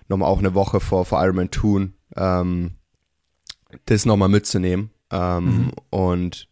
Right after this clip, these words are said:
Speaker 1: auch das alles drumherum, glaub ich, hat mich noch mal so ein bisschen so gepusht und, äh, mir dann noch mal so die, die letzten Prozente gegeben. Ähm, und ja, im Rennen, dann beim Schwimmen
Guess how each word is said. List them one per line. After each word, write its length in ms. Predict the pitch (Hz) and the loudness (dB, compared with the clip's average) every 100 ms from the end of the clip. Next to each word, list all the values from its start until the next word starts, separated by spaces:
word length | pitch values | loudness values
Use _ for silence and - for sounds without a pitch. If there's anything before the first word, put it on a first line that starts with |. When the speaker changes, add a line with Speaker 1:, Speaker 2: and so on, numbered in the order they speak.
| _ | _
Speaker 1:
auch 180 | - 101 | -2 -2
das 140 | 98 78 | -2 -2
alles 220 | 98 - | -2 -2
drumherum, 480 | 107 98 92 95 90 | -2 0 0 -2 0
glaub 180 | 95 | -2
ich, 100 | 95 | -2
hat 120 | 98 92 | -4 -4
mich 120 | 92 | -4
noch 60 | 95 | -2
mal 140 | 92 | -2
so 80 | 92 | -4
ein 80 | 90 | -4
bisschen 320 | 90 - 90 | -4 -4 -6
so 280 | 92 90 87 - - - - - | -2 -2 -2 -10 -20 -20 -16 -4
gepusht 600 | 101 - 127 - - - | 2 4 4 2 -6 -2
und, 340 | 101 98 - | -2 -2 -2
äh, 280 | 92 98 98 | 2 2 4
mir 220 | 101 104 | 4 4
dann 120 | 98 | 4
noch 140 | 95 98 | 2 2
mal 140 | 95 | 0
so 120 | - | 2
die, 160 | 98 87 | -2 -2
die 120 | 98 | 0
letzten 340 | 104 104 - | 2 0 -2
Prozente 540 | 90 101 - 107 107 95 | -2 -2 0 -2 -2 -4
gegeben. 460 | 90 90 95 113 - - - - - - - _ _ - | -2 -2 0 -2 -6 -20 -20 -20 -20 -20 -20 _ _ 2
Ähm, 560 | 101 101 98 98 101 101 - | 4 4 2 0 -2 -6 -2
und 500 | 104 104 104 92 107 | 2 4 2 0 2
ja, 180 | 104 90 | 4 4
im 80 | 98 | 2
Rennen, 400 | 107 113 110 104 | 2 2 2 2
dann 160 | 101 | 2
beim 100 | 98 | 2
Schwimmen 640 | - 113 120 120 113 110 | 0 0 4 4 2 0